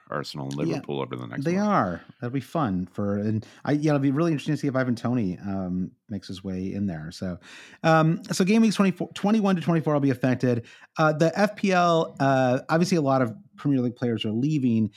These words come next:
Speaker 2: uh, but specifically the F P L assets who've left for afcon and Asian Cup, these are, in my opinion, the, the more, the most important ones. Um, Arsenal, uh, Takahiro Tomiyasu, I, he's a Japanese player. I wanted to mention him,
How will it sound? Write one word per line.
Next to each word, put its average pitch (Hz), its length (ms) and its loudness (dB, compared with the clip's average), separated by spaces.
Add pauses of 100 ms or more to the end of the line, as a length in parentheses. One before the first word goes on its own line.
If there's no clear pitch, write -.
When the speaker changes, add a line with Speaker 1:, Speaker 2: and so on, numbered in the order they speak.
(280)
Speaker 2:
uh, 135 120 4
but 131 200 -2
specifically 196 360 0
the 151 160 0
F 156 160 0
P - 140 0
L 131 180 0
assets 127 560 -2
who've 143 160 -2
left 139 220 -2
for 135 240 -2
afcon 135 380 -2
and 135 100 0
Asian 135 180 -2
Cup, 127 160 -4
these 110 160 -6
are, 104 60 -4
in 101 160 -6
my 107 140 -2
opinion, 101 340 -4
the, 95 300 -6
the 98 80 -8
more, 95 220 -4 (120)
the 104 80 -8
most 101 180 -4
important 120 280 -6
ones. 113 200 -2 (400)
Um, 143 220 4
Arsenal, 180 580 2 (240)
uh, 160 220 2 (100)
Takahiro 269 380 2
Tomiyasu, 190 720 2
I, 165 180 -4
he's 170 440 0
a 143 160 2 (120)
Japanese 143 400 -2
player. 143 240 0
I 147 120 0
wanted 190 340 0
to 175 100 0
mention 160 320 2
him, 147 160 2